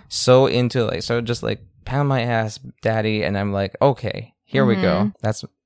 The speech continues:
Speaker 1: someday. If it happens,
Speaker 2: I need someone to flirt with. <laughs>
Speaker 1: you need someone else to
Speaker 2: I
Speaker 1: flirt
Speaker 2: need
Speaker 1: with.
Speaker 2: some new relationship energy and some threesome talk
Speaker 1: Honestly,
Speaker 2: and
Speaker 1: that would
Speaker 2: some
Speaker 1: probably do it. If you got
Speaker 2: Mm-hmm.
Speaker 1: a crush on someone and they were flirting with you, you would probably be like, "Okay,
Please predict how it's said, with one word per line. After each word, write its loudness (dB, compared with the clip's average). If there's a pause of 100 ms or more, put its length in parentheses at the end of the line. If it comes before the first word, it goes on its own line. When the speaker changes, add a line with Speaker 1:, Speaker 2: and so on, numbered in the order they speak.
Speaker 1:
someday. 0
If -4
it 2
happens, -2
Speaker 2:
I 0
need 4
someone 2
to -2
flirt -6
with. -10 (140)
<laughs> -10
Speaker 1:
you 0
need 0
someone 2
else 6
to -4
Speaker 2:
I -6
Speaker 1:
flirt -2
Speaker 2:
need 0
Speaker 1:
with. -2
Speaker 2:
some -6
new 0
relationship 2
energy 0
and -2
some -6
threesome -4
talk 2
Speaker 1:
Honestly, 4
Speaker 2:
and 0
Speaker 1:
that 4
would 2
Speaker 2:
some -4
Speaker 1:
probably 2
do -4
it. -4
If -4
you 0
got 4
Speaker 2:
Mm-hmm. 2
Speaker 1:
a -2
crush 2
on 0
someone 0
and 0
they 2
were 0
flirting -4
with -6
you, -4
you -2
would -2
probably 2
be 0
like, -2
"Okay, -4